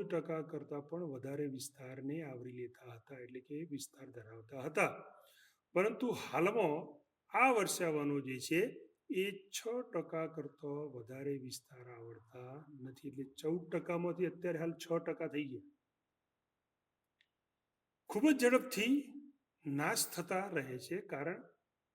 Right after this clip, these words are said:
કે આ નાશનો ઝડપ એટલો બધો છે કે બની શકે કે આ પ્રકરણ આપણે વાંચવાનું શરૂ કરીએ અને પૂરું કરીએ એટલા સમયમાં તો વર્ષાવનોના એક હજાર હેક્ટરથી પણ વધુ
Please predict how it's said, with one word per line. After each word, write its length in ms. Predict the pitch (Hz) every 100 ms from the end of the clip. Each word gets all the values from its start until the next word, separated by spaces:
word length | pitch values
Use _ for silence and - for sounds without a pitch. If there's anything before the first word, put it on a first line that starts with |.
| _ _ _ _ _ _ -
કે 140 | 247 262 302 302 - - _ _ _ -
આ 160 | 190
નાશનો 420 | 254 254 247 - 254
ઝડપ 280 | 214 233 233
એટલો 200 | 214 247
બધો 220 | 247 254
છે 200 | - - - _ _ _ _ _ _
કે 100 | _ _
બની 240 | 156 180 180
શકે 200 | 190 190
કે 80 | 185
આ 180 | 165 -
પ્રકરણ 420 | 147 - 175 175
આપણે 240 | 175 175
વાંચવાનું 560 | 156 131 135 170 180 175
શરૂ 200 | 165 180
કરીએ 320 | 185 196 160
અને 140 | 131 135 -
પૂરું 220 | 156 175
કરીએ 260 | 175 185 151
એટલા 220 | 143 160
સમયમાં 500 | 147 156 151 156 156
તો 120 | 175 254 - - _ _ _ _ _
વર્ષાવનોના 800 | - - - 151 143 147 147 175 277 - - _ _ _ _ -
એક 220 | 233 302 160
હજાર 280 | 165 170 196
હેક્ટરથી 720 | 175 151 - - 151 147 156 151
પણ 260 | 170 202 143
વધુ 260 | 135 139